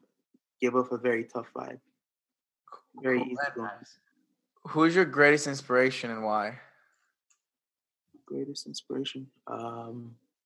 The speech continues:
Speaker 1: greatest inspiration? Uh, my grandfather. Why? Because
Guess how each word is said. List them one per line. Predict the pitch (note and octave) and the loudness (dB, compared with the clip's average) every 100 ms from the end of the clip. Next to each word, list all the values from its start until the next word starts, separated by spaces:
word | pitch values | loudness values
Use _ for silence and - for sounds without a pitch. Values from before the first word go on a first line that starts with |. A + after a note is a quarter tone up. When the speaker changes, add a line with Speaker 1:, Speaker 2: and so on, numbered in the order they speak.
| _ - - - _ _ _ | _ -20 -20 -20 _ _ _
Speaker 1:
greatest | C#3 C3+ C3 C3 | -14 -10 -8 -6
inspiration? | C3 - B2 C3 - C3+ C3 B2+ B2 | -6 -4 -6 -6 -10 -10 -10 -10 -10
Uh, | B2+ - - _ _ _ _ _ _ _ _ _ _ _ _ - | -10 -12 -20 _ _ _ _ _ _ _ _ _ _ _ _ 2
my | C3 | 4
grandfather. | C#3+ C#3 C3+ B2+ A2+ A#2+ - _ _ - - | 8 6 6 4 4 0 -8 _ _ -20 -2
Why? | A#2+ B2 C#3 C#3 - _ | 8 8 8 6 0 _
Because | B2+ B2+ A#2+ A#2 - - | 0 6 6 6 2 -2